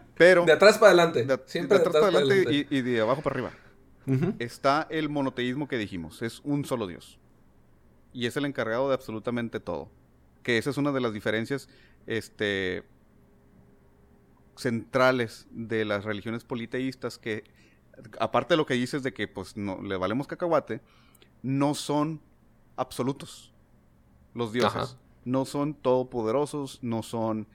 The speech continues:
Speaker 1: eh, o sea, simplemente son dioses y ya.
Speaker 2: Ujú.
Speaker 1: Controlan cierto, cierta cosa, no, pues, o sea, no son absolutos como tal.
Speaker 2: Ujú.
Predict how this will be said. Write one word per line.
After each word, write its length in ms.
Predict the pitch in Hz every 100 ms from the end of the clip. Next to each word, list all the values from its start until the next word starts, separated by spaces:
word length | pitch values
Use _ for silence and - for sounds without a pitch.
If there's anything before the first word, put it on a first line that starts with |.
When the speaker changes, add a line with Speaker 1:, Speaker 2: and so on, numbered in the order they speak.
| _ _
Speaker 1:
eh, 600 | - 104 101 95 90 85 - _ _ _ _ _ _ _ _ -
o 60 | -
sea, 100 | 127
simplemente 540 | - 151 160 170 185
son 100 | 196
dioses 420 | 185 220 214 - - _
y 80 | 113
ya. 220 | 123 - _ _ _ _ _ _ _ -
Speaker 2:
Ujú. 240 | 120 202 - _ _ -
Speaker 1:
Controlan 480 | 123 107 139 139 131
cierto, 420 | 131 120 120 - _
cierta 380 | - 110 101 -
cosa, 600 | 165 190 175 165 165 160
no, 180 | 127 117 -
pues, 260 | 135 - -
o 80 | 139
sea, 120 | 143
no 180 | 151 160
son 260 | 180 180
absolutos 800 | 180 - - 123 139 - 98 - _
como 240 | - 85
tal. 260 | - - - _ _ _ _ _
Speaker 2:
Ujú. 240 | 127 127